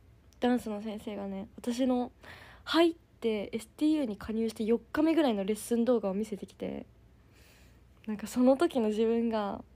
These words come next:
マジでやばすぎて、なんか、可愛くないし、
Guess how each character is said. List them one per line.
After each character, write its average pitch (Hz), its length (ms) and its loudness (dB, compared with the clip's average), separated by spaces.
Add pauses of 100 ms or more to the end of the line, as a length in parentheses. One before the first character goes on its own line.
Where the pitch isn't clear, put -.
(160)
マ 247 140 2
ジ 247 120 0
で 196 300 -4 (500)
や 220 160 -2
ば 240 140 0
す - 120 -4
ぎ 208 140 -6
て、 185 320 -10 (1500)
な 202 60 -12
ん 196 60 -12
か、 196 220 -12 (760)
可 247 200 -2
愛 311 140 6
く 247 180 2
な 220 120 4
い 220 100 2
し、 185 420 -8